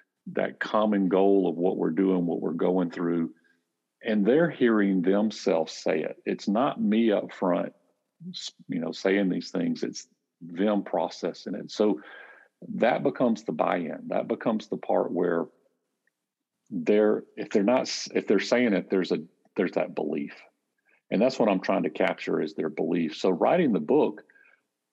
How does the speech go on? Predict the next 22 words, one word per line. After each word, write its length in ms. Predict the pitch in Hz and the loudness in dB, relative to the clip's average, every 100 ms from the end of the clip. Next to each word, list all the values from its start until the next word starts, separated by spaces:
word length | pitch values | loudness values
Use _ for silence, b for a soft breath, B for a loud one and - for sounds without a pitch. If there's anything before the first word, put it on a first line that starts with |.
| _ _ | _ _
I'm 240 | 110 143 175 | -2 -2 0
thinking 360 | 131 107 92 | 0 2 2
this 180 | 87 - | 0 0
is 100 | - | -4
kinda 240 | - 85 | -2 -2
common. 460 | - - 110 131 90 | -2 -2 0 2 0
Then 120 | 87 | 0
I 60 | 87 | 0
realize 580 | 82 113 123 92 92 92 | 2 2 4 2 2 0
after 300 | 90 - 85 | -2 -4 -4
I've 80 | |
written 260 | 92 147 - | 2 2 2
the 80 | 85 | -2
book 280 | 92 - - | -2 -4 -6
that 160 | - | -4
this 200 | 98 - | -4 -4
is 140 | 87 90 | -8 -4
not 300 | 85 95 - | -2 -2 -4
common, 380 | 87 80 87 | -6 -4 -6
that 140 | 90 - | -10 -4
people 360 | 110 110 92 | -2 0 -2
really 280 | 85 92 90 | 2 2 2